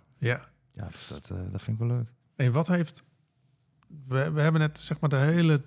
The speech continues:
Speaker 1: de, jouw hele historie doorgenomen.
Speaker 2: <laughs> Ja.
Speaker 1: En, en nu ben je geëindigd, of, nee, je eindigt, je bent nu
Speaker 2: Nee, ik ben nog niet
Speaker 1: je bent
Speaker 2: geëindigd.
Speaker 1: nog niet geëindigd, nee.
Speaker 2: <laughs>
Speaker 1: Nee, daar gaan we het zo meteen over hebben, welke, welke kant het op gaat. Ehm, maar je zit nu in de rol van projectleider. Dat is een, eh,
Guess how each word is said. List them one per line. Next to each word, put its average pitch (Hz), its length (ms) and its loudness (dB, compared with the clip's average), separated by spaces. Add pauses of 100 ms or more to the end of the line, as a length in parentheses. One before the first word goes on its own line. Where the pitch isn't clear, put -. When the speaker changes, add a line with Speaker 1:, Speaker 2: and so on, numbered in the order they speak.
(160)
Speaker 1:
de, - 200 -8
jouw 139 180 2
hele 143 160 2
historie 135 500 2
doorgenomen. 110 760 0 (100)
Speaker 2:
<laughs> - 320 0
Ja. 117 160 -4
Speaker 1:
En, 117 160 -2
en 131 180 4
nu 165 140 6
ben 151 140 4
je 139 140 4
geëindigd, 147 680 0
of, - 120 -10 (180)
nee, 120 200 -2
je 113 100 -2
eindigt, 113 600 -2
je 123 60 2
bent 117 300 -2
nu 127 220 4
Speaker 2:
Nee, 131 240 6
ik 123 60 6
ben 143 100 6
nog 139 100 6
niet 147 80 6
Speaker 1:
je 143 60 4
bent 120 120 6
Speaker 2:
geëindigd. 135 260 8
Speaker 1:
nog 135 80 4
niet 151 100 6
geëindigd, 151 440 2
nee. 104 360 -4
Speaker 2:
<laughs> - 180 0
Speaker 1:
Nee, 127 80 4
daar 156 100 2
gaan 135 120 -2
we 135 40 4
het 131 100 0
zo 139 60 2
meteen 127 260 2
over 107 200 0
hebben, 117 160 0
welke, 117 240 -2 (100)
welke 135 160 2
kant 127 220 2
het 113 100 -10
op 110 140 0
gaat. 113 280 -4 (680)
Ehm, 139 320 4 (500)
maar 135 100 6
je 143 80 8
zit 202 160 4
nu 208 100 6
in 156 80 8
de 139 80 8
rol 131 220 4
van 117 200 0
projectleider. 127 800 2
Dat 135 160 -2
is 117 80 -4
een, 120 200 -4
eh, 123 80 -10